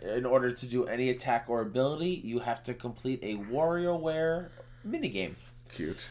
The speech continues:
Speaker 1: Uh, very cute. Art style is very, very cool. It's a mix between, like, Undertale and Saturday Morning R P G.
Speaker 2: Cool.
Speaker 1: Um,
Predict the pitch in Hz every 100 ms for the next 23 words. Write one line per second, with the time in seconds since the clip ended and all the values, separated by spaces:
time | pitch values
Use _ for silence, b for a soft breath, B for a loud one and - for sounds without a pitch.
0 | - 156 156 151 151 160 170 170 156 151
1 | - 135 - 139 135 127 120 117 113 107
2 | 107 104 127 120 98 117 117 113 120 -
3 | 110 117 104 104 - 104 110 107 120 110
4 | 110 - 90 92 90 - 104 101 101 98
5 | 101 95 71 90 101 85 104 208 - B
6 | B 104 104 - - 87 92 92